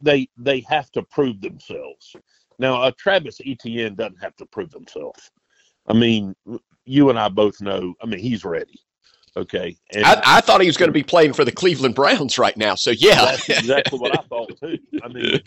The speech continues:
Speaker 2: <laughs>
Speaker 1: no, nobody was more surprised than I was. Um, but, I mean, you, you're, you're not gonna put him out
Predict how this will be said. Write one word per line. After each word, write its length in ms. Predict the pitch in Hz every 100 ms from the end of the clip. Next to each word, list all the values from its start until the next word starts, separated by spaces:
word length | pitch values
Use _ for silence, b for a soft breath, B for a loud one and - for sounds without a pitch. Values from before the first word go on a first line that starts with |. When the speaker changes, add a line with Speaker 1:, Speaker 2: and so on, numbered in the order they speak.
| - -
Speaker 2:
<laughs> 260 | - - 120
Speaker 1:
no, 180 | 143 -
nobody 540 | 127 139 139 139 127 101
was 180 | 104 127
more 220 | 131 117
surprised 560 | - 101 127 127 113
than 140 | 98 110
I 100 | 135
was. 460 | 101 87 87 - _ _ _ _
Um, 440 | 107 110 104 95 85 _ _ _ _ _ _ _ _
but, 420 | 98 95 120 113 - _ _ _ _ _ -
I 60 | 151
mean, 300 | 160 135 -
you, 160 | 185 175
you're, 180 | 180 190 151
you're 160 | 190
not 320 | 190 180 165
gonna 220 | 147 131 -
put 220 | - 151
him 280 | - 135 120
out 180 | 113